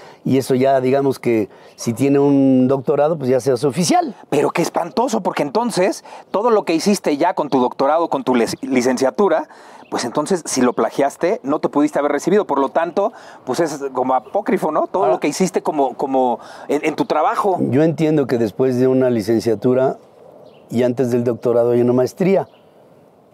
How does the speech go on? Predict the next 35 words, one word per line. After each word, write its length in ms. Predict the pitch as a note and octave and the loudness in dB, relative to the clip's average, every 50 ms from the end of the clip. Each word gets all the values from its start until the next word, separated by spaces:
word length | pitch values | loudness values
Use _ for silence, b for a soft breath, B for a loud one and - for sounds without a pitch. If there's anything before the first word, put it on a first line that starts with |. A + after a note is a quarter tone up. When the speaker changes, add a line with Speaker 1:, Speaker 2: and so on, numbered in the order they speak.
| _ - | _ -14
Speaker 1:
Vamos 500 | C3+ G#2 G2 G#2 A#2 A#2 A#2+ A#2+ G#2+ - | -12 -8 -4 -2 -2 0 0 0 0 2
a 60 | A2 | 2
ver 180 | A2 A2 A2 G#2+ | 2 2 2 0
dónde 280 | G2+ A2 G#2+ G#2+ G#2 | 2 2 2 2 0
está, 440 | G2+ - - - A#3 D4+ E4+ D#4+ D4+ - - - | -2 -2 -2 -2 0 0 0 -2 -4 -8 -12 -8
porque 300 | - B2+ B2 A#2 - C#3+ | -4 -4 -4 -2 0 0
a 20 | B2+ | 0
lo 80 | C#3 | 0
mejor 300 | C3+ C#3 C3+ - F#3+ F3+ | 0 -2 0 0 2 2
ahí 120 | - - G#3+ | 2 0 0
también 500 | G#3+ - - G#3+ A3+ - - D#4+ A#3+ A3+ - | -2 -4 -2 -2 0 0 0 0 0 -2 -4
Speaker 2:
<laughs> 60 | - - | -4 -4
O 120 | D3+ C#3+ | -2 0
sea, 100 | D#3 E3 | 0 0
Speaker 1:
se 60 | D3+ F3 | 2 2
la 140 | G3 - - | 2 2 2
Speaker 2:
ima-, 0 | |
i-, 40 | F3 | 0
Speaker 1:
fregó. 440 | G3+ G3+ G3+ F#3+ A3+ C4+ D#4+ F4 | 2 2 2 2 4 4 4 2
Speaker 2:
imagínate, 840 | F4 D#4 D#3 - - - D4 E4 D#4 B3 - - B2+ G#2+ G#2 - - - | 2 0 -2 -2 0 0 2 2 2 0 -2 -2 -4 -4 -4 -8 -14 -6
qué 80 | - D3 | -2 0
Speaker 1:
¿No? 80 | C#3 | 2
Speaker 2:
terror. 460 | F3+ F#3 E3+ D#3 E3+ F#3+ G#3+ A#3 D#4 - B B B B B B B | 2 2 2 2 2 2 2 2 0 -2 B B B B B B B
O 40 | C#3 | -2
sea, 140 | E3 D#3 - | -2 -2 -2
porque, 340 | - D3 - E3 D3 - - - | -2 -2 0 0 0 0 -2 -4
porque 220 | - D#3 - C#3+ | -4 -4 -2 -2
si 160 | C3 - D3+ C#3+ | -2 0 0 0
no 100 | D#3 F#3+ | 0 0
se, 140 | - - - - - - - | -2 -4 -6 -8 -20 -16 -8
si 160 | - - D3+ | -4 -2 0
no 100 | D#3+ G#3+ | 0 2
se 80 | G#3 B3 | 2 2
hubiera 160 | A3+ A3+ A3+ | 2 2 2
graduado, 560 | G3+ F3+ F3 F3+ G3+ G3+ F#3 D#3 D#3 D#4 - | 2 2 2 2 2 2 2 2 0 0 -2